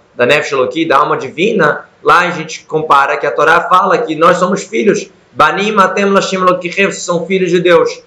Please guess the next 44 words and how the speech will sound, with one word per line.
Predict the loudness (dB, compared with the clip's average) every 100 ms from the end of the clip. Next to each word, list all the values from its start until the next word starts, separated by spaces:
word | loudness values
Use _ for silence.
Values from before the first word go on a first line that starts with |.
| _ -6
E |
o | -2
que | 2
quer | 2
dizer | 2 2 4
filho? | 4 4 4 2 0
É |
óbvio | 2 2 2
que | 0
é |
um | 2
exemplo. | 4 4 2 2 -6
O | -14 _ _ -8
que |
quer | -2 2
dizer | 4 2
filho? | 0 0
A | 0
gente, | 0 0
aí | 0
a |
gente | -2 -2
mostrou | -2 -2 2 4 4
que |
assim | 2 -4
como | -4 -2
um | -2
filho | 0 0 2
vem | 0
da | 0
cabeça | 0 -2 -2
do | -4
pai, | 0 2 2
vem | -4 -8
do | -4
D | -6
N | -2 2
A | 4 4
e | 0
tudo | -2 0
isso, | 0 -2
a | -8
gente | -12
explicou. | -6 -6 0 0 0